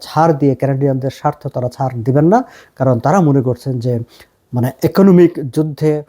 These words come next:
ট্রাম্পের এগেইনস্টে লড়াই করার মতো কানাডার পজিশনটা সবচেয়ে ভালো, তারা খুবই ভালো অবস্থায় আছে। আমি এটা নিয়ে আলাদা করে আলোচনা করব এবং একই সঙ্গে এইটুকু জানিয়ে রাখি যে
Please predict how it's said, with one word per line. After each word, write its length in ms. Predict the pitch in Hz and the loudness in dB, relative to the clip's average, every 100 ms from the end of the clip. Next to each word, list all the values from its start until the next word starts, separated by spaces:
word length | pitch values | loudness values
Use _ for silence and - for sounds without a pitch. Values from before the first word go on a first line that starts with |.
| _ _ _ | _ _ _
ট্রাম্পের 440 | - 160 156 156 160 | -4 0 2 2 -2
এগেইনস্টে 580 | 139 139 131 - 139 - 151 | 0 0 0 0 0 0 -2
লড়াই 360 | 127 135 160 | 2 4 4
করার 320 | 147 139 123 117 | 2 0 -2 -2
মতো 380 | 120 160 220 240 _ _ _ _ _ _ _ _ _ _ | -2 0 -2 -4 _ _ _ _ _ _ _ _ _ _
কানাডার 340 | 143 156 147 139 | 0 2 2 0
পজিশনটা 680 | 135 127 - 123 120 120 113 - _ _ _ _ | -4 -4 -4 -6 -4 -4 -6 -12 _ _ _ _
সবচেয়ে 380 | - 135 135 120 | -8 -6 -4 -6
ভালো, 300 | 90 127 147 - | -2 0 0 -2
তারা 180 | - 139 | -2 -2
খুবই 260 | 131 151 143 | 0 0 0
ভালো 240 | 110 120 | 0 -2
অবস্থায় 360 | 117 117 - 123 | -2 -4 -6 -6
আছে। 240 | 120 214 262 - - - _ | -2 -2 -2 -10 -20 -20 _
আমি 240 | - 156 190 | 0 2 2
এটা 160 | 175 226 | 0 2
নিয়ে 140 | 202 | 2
আলাদা 360 | 151 135 156 156 | 2 2 2 2
করে 200 | 151 143 | 2 0
আলোচনা 340 | 123 127 127 | -2 -6 -8
করব 400 | 127 120 127 233 - | -8 -8 -6 -6 -4
এবং 240 | 143 131 139 - | -4 -2 -4 -4
একই 180 | 165 220 | -4 -2
সঙ্গে 240 | 214 196 | 2 4
এইটুকু 300 | 165 185 156 | 4 2 0
জানিয়ে 300 | 131 127 127 | 0 0 -2
রাখি 260 | 131 131 175 | -6 -6 -2
যে 160 | 156 | 0